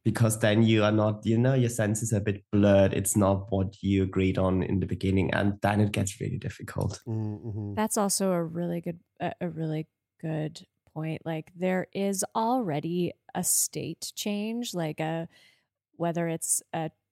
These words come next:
Speaker 3: transcendence of some kind or the, you know, the substate, like, you hear about, it's, uh, yeah, a, a s-, a state of mind change that if you add other substances
Speaker 2: Mm-hmm.
Speaker 3: to,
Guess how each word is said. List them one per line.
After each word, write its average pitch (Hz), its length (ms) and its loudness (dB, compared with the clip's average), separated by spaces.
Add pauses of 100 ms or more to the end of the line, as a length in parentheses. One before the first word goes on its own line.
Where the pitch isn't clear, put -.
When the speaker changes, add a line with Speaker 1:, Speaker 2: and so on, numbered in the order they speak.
Speaker 3:
transcendence 180 800 -4
of 175 120 -6
some 180 240 -2
kind 175 500 -4
or 135 180 -6
the, - 260 -10 (100)
you 196 100 -4
know, 175 80 -4
the 175 100 -8
substate, 175 640 -2
like, 185 200 0 (100)
you 196 260 -6
hear 175 580 -2
about, 151 440 -2 (960)
it's, - 260 -2 (160)
uh, - 40 -12 (180)
yeah, 247 300 2
a, 180 60 0
a - 100 -6
s-, - 320 2
a 190 40 -2
state - 520 0
of 170 80 -8
mind 165 520 -6
change 151 600 -6
that 170 200 -2
if - 140 -6
you 196 160 -2
add 196 300 0
other 196 180 -2
substances 180 760 -8
Speaker 2:
Mm-hmm. 107 120 -4
Speaker 3:
to, 143 480 -2